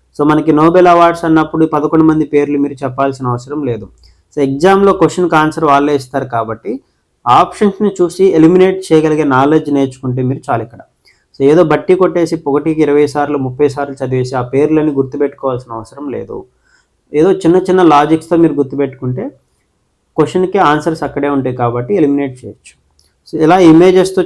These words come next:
చూసినప్పుడు మనకి విజువలైజేషన్ టెక్నిక్ ద్వారా సబ్జెక్ట్ అనేది చాలా ఈజీగా గుర్తుంటుంది. అయితే, ఈ వీడియోలో మనం ఐలాండ్స్ అనే టాపిక్ గురించి చూద్దాం. First of all, మనకి అసలు ఐలాండ్ అంటే దేన్ని అంటాం?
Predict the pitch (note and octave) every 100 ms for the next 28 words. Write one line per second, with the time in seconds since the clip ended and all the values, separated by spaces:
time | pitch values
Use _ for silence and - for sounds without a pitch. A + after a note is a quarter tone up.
0 | - D#3 D#3 C#3+ - B2+ B2+ C3 E3 D3
1 | F3 F3 E3 D#3+ D#3 D3 C3 B2+ C3+ B2+
2 | A#2 C#3+ C4+ _ _ _ _ - C#3+ F3+
3 | G3 F3 D#3+ D#3+ - D3+ D#3 D3 C#3+ D#3
4 | D#3 B2 B2+ B2 G#2+ - _ _ _ _
5 | _ C#3 D#3 F#3 F3+ G3+ F#3+ F#3 E3 E3
6 | F#3+ - C#3+ E3 F3+ F3+ F3 D#3+ C#3+ D3
7 | D3+ C#3+ B2+ B2+ A#2 F#3 G#3+ _ _ _
8 | D3+ - G3 G3 G3+ F#3+ F3 D3 C3 C#3
9 | D3+ F3+ F#3 F3 D#3 D#3 D3+ C#3